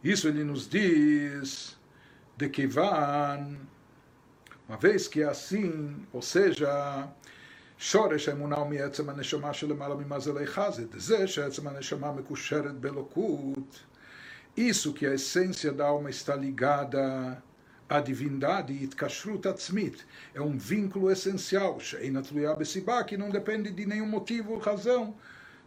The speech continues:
nem o que a gente falou, nem da visão, Shelemala Measechel, que está acima do intelecto. Qual a diferença? Na verdade, são duas fontes e origens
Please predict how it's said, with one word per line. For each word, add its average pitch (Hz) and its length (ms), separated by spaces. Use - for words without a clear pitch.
nem 226 200
o 208 60
que 208 100
a 185 60
gente 185 180
falou, 196 260
nem 220 220
da 185 120
visão, 233 600
Shelemala 214 520
Measechel, 208 640
que 196 100
está 196 220
acima 208 420
do 196 80
intelecto. 185 640
Qual 269 140
a 277 40
diferença? 190 960
Na 175 140
verdade, 202 600
são 196 320
duas 220 400
fontes 202 440
e 180 120
origens 170 840